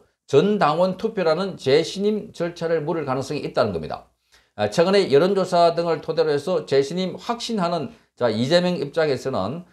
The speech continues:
아, 이 같은 승부수는 사실상의 꼼수에 가깝다 하는 것이 이 말하자면 최병무 평론가의 분석입니다. 그러니까, 어, 지금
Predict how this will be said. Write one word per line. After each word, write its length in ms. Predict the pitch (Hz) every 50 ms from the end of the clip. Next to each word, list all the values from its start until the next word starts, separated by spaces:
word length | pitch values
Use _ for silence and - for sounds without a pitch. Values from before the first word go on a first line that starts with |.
| _ -
아, 100 | - 92
이 80 | 139
같은 280 | 151 175 170 170 165 147
승부수는 640 | - 196 202 202 170 156 - 147 160 156 113 82 - _ _ _ _ _ -
사실상의 720 | - - 127 127 127 165 156 - 170 170 165 160 151 - - _ _ _ _ -
꼼수에 720 | 214 240 254 254 262 262 254 - - 208 190 180 170 170
가깝다 480 | - 113 - 123 127 - - 104 87
하는 160 | 92 123 139 135
것이 420 | 143 139 - 165 170 165 - -
이 440 | - 110 110 107 107 107 101 101 - _ _ _ _ _ _
말하자면 420 | 101 113 123 127 135 127 113 101 -
최병무 600 | - - 151 151 165 180 185 190 180 165 - -
평론가의 1160 | - 151 151 151 147 139 131 127 120 110 113 113 113 117 135 147 147 147 - - - 80 -
분석입니다. 580 | - 131 127 110 104 85 80 73 65 - - _ _ _ _ _ _ -
그러니까, 560 | 160 160 160 139 - 151 156 165 165 165 - - _ _ _ -
어, 320 | 101 101 101 101 101 101
지금 460 | 104 165 160 165 151 120 98 90 -